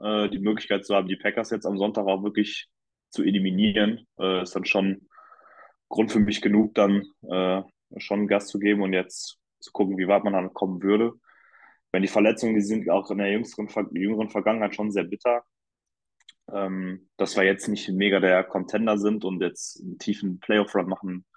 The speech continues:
können. Ich denke mal, das ist uns allen klar. Aber dass man einfach dann vielleicht ein bisschen rum, ich sag mal, experimentiert, einfach mal ein paar andere Spieler zeigt, äh, ein bisschen guckt, wie kann man mit, zum Beispiel mit Jaren Hall arbeiten, mit dem, auf den kommen wir ja gleich noch zu sprechen.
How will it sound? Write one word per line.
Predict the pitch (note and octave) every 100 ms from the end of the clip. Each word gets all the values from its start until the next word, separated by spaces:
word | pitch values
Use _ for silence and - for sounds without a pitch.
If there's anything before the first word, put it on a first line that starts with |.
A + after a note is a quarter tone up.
| _ _
können. | - G#2+ G#2+ A#2+ B2
Ich | -
denke | F#2+ F2+
mal, |
das | F2+ G2
ist |
uns | G2 -
allen | F#2 F#2 -
klar. | F#2+ F2+ F2+ - - - - _ - _
Aber | E2+
dass | G2+ -
man | F2+
einfach | G#2+ G#2+ A2
dann | G#2+ G2+ G#2 G2+ -
vielleicht | G#2+ G2+
ein | G#2+
bisschen | G#2+ - G2+ G2+ G#2+ _ _ _ _ _ _ _
rum, | - A#2+ C3+ A#2 -
ich | F2+
sag | G#2+
mal, | A2+
experimentiert, | G#2+ - A#2 G#2 G2+ G2 - B2 -
einfach | G#2+ G#2+
mal | G2+
ein | G2
paar | D#2+
andere | A2 G2
Spieler | - A2+ G#2+ -
zeigt, | - G#2+ A#2+ - - _
äh, | G2 G2+ G2
ein |
bisschen | G2 G#2+ G2+
guckt, | G#2+ - G#2
wie | G2+ A2 A2 G#2+ _
kann | - G#2+
man | G#2
mit, | G2
zum | G#2
Beispiel | G#2 - F#2+
mit |
Jaren | G2+ F#2+ F#2+
Hall | G#2 A#2+ A#2+ _
arbeiten, | - G#2+ A2 A2 -
mit | A2+ F#2
dem, | G2 G2
auf | E2 F#2
den | -
kommen | G2+ G2+
wir | F#2
ja |
gleich | F#2 G2
noch | -
zu | -
sprechen. | - G2+ G#2 F#2+ G#2+